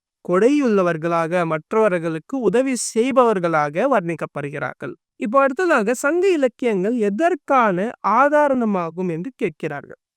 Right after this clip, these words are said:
சங்க இலக்கியங்கள் என்பது த-, பழந்தமிழர்களுடைய பண்பாடை குறிக்கிறது, அவர்களுடைய வாழ்க்கை முறைகளை, அவர்கள் எவ்வாறு வாழ்ந்தார்கள் என்பதை இது குறிக்கிறது. சரிங்களா? சங்க இலக்கியங்கள் எவ்வகை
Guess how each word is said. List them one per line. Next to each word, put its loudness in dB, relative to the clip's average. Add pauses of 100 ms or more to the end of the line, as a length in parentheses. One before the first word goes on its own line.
(160)
சங்க -4
இலக்கியங்கள் -4
என்பது -4 (580)
த-, -2
பழந்தமிழர்களுடைய 0 (300)
பண்பாடை 0 (180)
குறிக்கிறது, -4
அவர்களுடைய -6
வாழ்க்கை -2
முறைகளை, -4
அவர்கள் -6
எவ்வாறு 0
வாழ்ந்தார்கள் 2
என்பதை -6
இது -6 (180)
குறிக்கிறது. -6 (160)
சரிங்களா? -6 (140)
சங்க 2
இலக்கியங்கள் 0 (180)
எவ்வகை 0